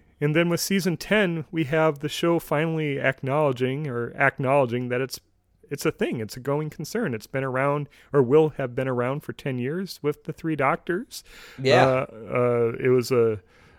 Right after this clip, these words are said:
Speaker 1: a no-brainer, I guess, to use the cliche of getting both of the former leads back and, uh, teaming them with Jon Pertwee to have the Three Doctors.
Speaker 2: Yeah, perfect. It gets criticized, I think, in some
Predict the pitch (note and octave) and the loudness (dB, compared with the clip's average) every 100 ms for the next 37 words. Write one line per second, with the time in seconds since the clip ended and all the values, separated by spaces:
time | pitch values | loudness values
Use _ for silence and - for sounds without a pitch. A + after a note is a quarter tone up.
0 | - A#2 A#2 A2 B2 C#3+ A#2+ C3+ C#3 D#3 | -10 -4 -2 0 4 4 4 2 2 0
1 | F3+ C#3 C#3+ - C#3+ C#3 C3 - - C#3 | 0 0 -2 -2 -2 -2 -4 -6 -2 -2
2 | - C3 D#3 F#3 C#3+ C3 _ _ - _ | 0 2 2 2 -2 -4 _ _ -20 _
3 | C3 A2+ C#3+ C#3+ B2 G#2+ B2 B2+ - A#2+ | -16 -6 -4 -2 -4 -2 -2 0 -2 -4
4 | - C3+ C3+ A#2+ C3 D3 B2 B2+ B2+ F3+ | -2 -2 -2 -4 -4 -6 -6 -4 -2 -2
5 | - - - C3 C3+ D3 C#3+ B2+ D3 B2+ | -6 -12 -12 -8 -6 -8 -10 -12 -12 -12
6 | A#2+ B2+ C3+ - C#3 C#3+ D3 D3 C#3+ - | -14 -18 -20 -6 -4 -2 -4 -4 -6 -4
7 | D3 D3+ - E3 - G#2+ F2 F#2+ A#2 B2 | -4 -4 -6 -8 -6 -8 -8 -10 -12 -12
8 | B2+ C3 B2+ F3+ - - - _ _ - | -10 -8 -8 -8 -16 -18 -20 _ _ -4
9 | A#2 D#3+ B3 - - D#3 F3+ - - - | 2 2 2 -6 -2 0 0 -4 -12 -14
10 | - _ _ _ _ C3 C3 E3 - - | -20 _ _ _ _ -4 6 6 6 0
11 | F3+ D#3+ E3 C#3+ C#3+ - A#2 B2 C#3+ C#3+ | -2 0 0 0 -2 -2 0 0 0 -4
12 | C3 B2+ D3 C#3 C#3 | -4 0 0 0 -2